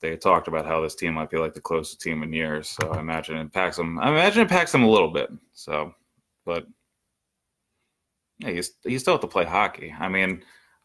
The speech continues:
I, th-, it's not gonna be an excuse forever. It's not.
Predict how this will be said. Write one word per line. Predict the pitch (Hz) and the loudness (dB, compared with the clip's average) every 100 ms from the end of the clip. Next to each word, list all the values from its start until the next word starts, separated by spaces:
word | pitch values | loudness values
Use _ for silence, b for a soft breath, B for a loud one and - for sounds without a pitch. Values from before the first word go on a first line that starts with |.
| _ | _
I, | - | -2
th-, | 117 110 101 135 143 | 0 -2 0 2 4
it's | 143 | 2
not | 151 151 | 2 2
gonna | 143 | 2
be | 123 | 4
an | 113 | 4
excuse | 98 - 110 95 - | 0 -4 -2 -2 -6
forever. | - 87 71 - 50 - _ _ _ _ _ _ - | -6 -4 -2 -6 -12 -18 _ _ _ _ _ _ -16
It's | 76 | -6
not. | 110 85 73 73 | -2 0 -2 -10